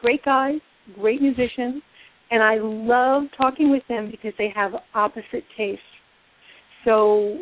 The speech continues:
um, when the judging time is up, those conversations are really fun, really amazing, and they really care. They care about the music that people are making,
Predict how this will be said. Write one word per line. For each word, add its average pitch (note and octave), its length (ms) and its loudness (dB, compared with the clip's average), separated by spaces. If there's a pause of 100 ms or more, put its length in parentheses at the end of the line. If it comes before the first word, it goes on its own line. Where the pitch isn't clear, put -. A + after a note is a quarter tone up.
(140)
um, G3+ 640 -6 (160)
when G#3+ 460 -2 (180)
the G#3+ 80 -2
judging A3 380 -2
time A3+ 260 -2
is G#3 180 -2
up, A3+ 220 2 (100)
those G3 220 0 (100)
conversations G3 920 -6 (180)
are F#3 560 0 (340)
really G3+ 460 -2
fun, G3 300 -4 (180)
really F#3+ 520 -4
amazing, F#3 500 -8 (500)
and A3 140 0
they A3+ 100 4
really B3+ 300 -2 (100)
care. C4 420 0
They G3 140 0 (140)
care G#3+ 180 0
about G#3 320 -2
the G#3+ 80 -10
music G3+ 320 -4
that - 180 -12
people G#3 240 -6
are F#3+ 80 0
making, A3+ 540 -4